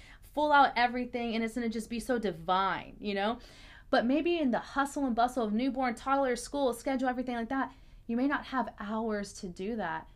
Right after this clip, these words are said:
And it might look different, right? Maybe, you know, um,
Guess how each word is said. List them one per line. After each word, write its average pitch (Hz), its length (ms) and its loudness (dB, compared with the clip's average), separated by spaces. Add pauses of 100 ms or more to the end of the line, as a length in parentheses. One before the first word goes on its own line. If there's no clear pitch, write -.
(440)
And 240 140 6
it 214 100 0
might 226 320 2
look 214 240 0
different, 208 460 -6
right? 202 400 -4 (580)
Maybe, 349 680 0
you 262 120 2
know, 247 380 2
um, 226 320 2